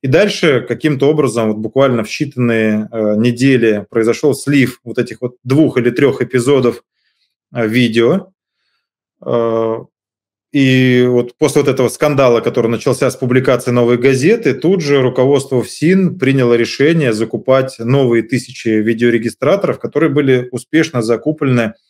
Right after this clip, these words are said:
у этой компании и закуплены с очень хорошей маржой. И вот, вот эта к-, Ф С Бшная крыша, э, которая курировала эту компанию, она на этом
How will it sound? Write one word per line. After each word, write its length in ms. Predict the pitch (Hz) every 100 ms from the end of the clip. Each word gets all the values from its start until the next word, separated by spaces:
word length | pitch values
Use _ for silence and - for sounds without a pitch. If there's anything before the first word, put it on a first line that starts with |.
| _ _ -
у 260 | 120 120
этой 300 | 139 127 123
компании 720 | 120 123 123 156 190 175 156 - _ _ _ _
и 280 | 127 127 123
закуплены 480 | 127 131 170 127
с 60 | 120
очень 180 | 135 117
хорошей 380 | 139 127 - 113
маржой. 580 | 113 113 127 180 202 202 _ _ _
И 100 | 131
вот, 180 | 120 117 -
вот 180 | 120 131
эта 160 | 120
к-, 120 | -
Ф 120 | 120 -
С 160 | 131
Бшная 360 | 135 131 127 120
крыша, 580 | 143 135 - 113 107 107
э, 180 | 113 104
которая 340 | 107 113 110
курировала 540 | 110 135 127 120 113 110
эту 160 | 110
компанию, 580 | 113 120 139 196 190 127
она 200 | 107 160
на 120 | 147
этом 260 | 143 147